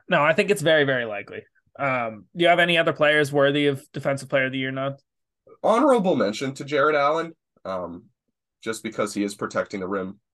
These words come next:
Speaker 2: at, like, he's kind of the same way as Brook Lopez, where they kind of like to stuff him under the rim, grab the rebounds, and just go up there and challenge shots. But honestly, I think Mobley, all three of the guys have a much better case than him, but he has to be mentioned.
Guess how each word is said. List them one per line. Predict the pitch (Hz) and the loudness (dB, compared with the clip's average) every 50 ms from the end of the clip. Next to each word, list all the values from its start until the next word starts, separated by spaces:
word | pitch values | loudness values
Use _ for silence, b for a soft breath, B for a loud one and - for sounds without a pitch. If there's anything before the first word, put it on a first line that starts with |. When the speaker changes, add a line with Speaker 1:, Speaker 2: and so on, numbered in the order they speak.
| _ _ _ _ _ _ _ _ | _ _ _ _ _ _ _ _
Speaker 2:
at, | - 107 101 - _ _ _ _ _ - - 131 127 | -6 -4 -4 -6 _ _ _ _ _ -14 -12 -8 -4
like, | 135 131 107 - - - _ _ _ _ _ _ | -2 -4 -4 -4 -8 -18 _ _ _ _ _ _
he's | - 151 165 151 135 - | -10 -6 -4 -4 -4 -6
kind | - - - 185 170 175 175 180 | -8 -4 -2 0 0 0 -2 -2
of | 175 | -6
the | 175 | -6
same | 170 - 175 151 156 160 165 | -6 -6 -6 -6 -6 -6 -6
way | 165 160 156 160 | -6 -6 -6 -6
as | 156 156 - | -8 -10 -8
Brook | - 156 156 151 147 | -8 -8 -6 -4 -4
Lopez, | 139 135 147 - 170 139 139 - | -4 -4 -4 -4 -4 -4 -4 -4
where | 117 98 | -6 -8
they | 98 95 - - _ _ _ _ _ | -8 -8 -10 -14 _ _ _ _ _
kind | - 113 104 | -6 -4 -4
of | 101 98 | -2 -4
like | 95 101 - | -6 -8 -10
to | 104 | -14
stuff | 101 - - 90 87 - | -12 -6 -6 -6 -4 -4
him | 98 95 | -6 -8
under | 90 87 92 | -8 -8 -8
the | 87 87 | -10 -8
rim, | 92 92 87 87 | -8 -10 -10 -8
grab | - 85 85 85 90 - | -6 -4 -4 -4 -4 -6
the | 107 92 | -8 -10
rebounds, | 92 87 85 87 87 85 85 85 - | -8 -8 -6 -6 -6 -6 -8 -12 -14
and | 90 87 | -16 -16
just | 87 - - - - _ _ _ _ _ _ _ - | -16 -18 -18 -20 -20 _ _ _ _ _ _ _ -6
go | 101 90 76 | -6 -4 -4
up | - - | -4 -6
there | 117 95 78 | -6 -6 -6
and | - | -8
challenge | - - 80 82 82 82 - | -10 -8 -6 -6 -6 -8 -10
shots. | - - 87 82 82 - - - | -10 -10 -8 -8 -8 -10 -8 -8
But | 101 82 - b b b b b b | -8 -8 -8 b b b b b b
honestly, | - 104 98 98 - - 104 | -4 -4 -4 -4 -6 -4 -4
I | 95 101 | -4 -2
think | - 113 104 101 | -4 -6 -6 -6
Mobley, | 98 92 90 90 98 92 - - | -6 -6 -6 -4 -6 -8 -8 -4
all | - 117 117 113 | 0 0 0 0
three | - - 120 110 101 | -2 -4 -4 -4 -4
of | 90 87 | -6 -8
the | 85 76 | -10 -10
guys | - 76 73 76 73 71 - - - - - | -8 -8 -8 -8 -8 -10 -14 -16 -20 -14 -10
have | 101 101 98 | -10 -8 -8
a | 98 | -8
much | 101 95 90 80 76 - - | -8 -8 -8 -8 -10 -10 -10
better | - 82 80 71 | -10 -8 -8 -10
case | - - - 78 - - | -14 -14 -16 -16 -16 -16
than | - - - - | -18 -20 -18 -16
him, | - 80 76 69 | -16 -16 -12 -12
but | - - - | -12 -12 -10
he | - 113 | -6 -4
has | 107 98 - - | -4 -4 -4 -8
to | - | -12
be | - - | -14 -14
mentioned. | - - - - - - - | -14 -16 -16 -16 -20 -20 -20